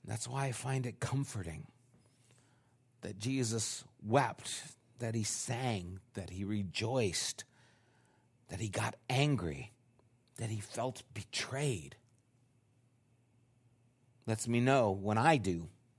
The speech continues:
it's human. I don't have to try and let it all go off me like, you know,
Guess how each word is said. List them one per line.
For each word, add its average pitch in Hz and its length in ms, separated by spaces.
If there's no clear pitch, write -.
it's - 160
human. 170 380
I 113 80
don't 127 160
have 123 220
to 98 180
try 151 220
and 135 120
let 127 140
it 120 100
all 120 380
go 113 140
off 107 240
me 90 160
like, 85 240
you 98 120
know, 76 320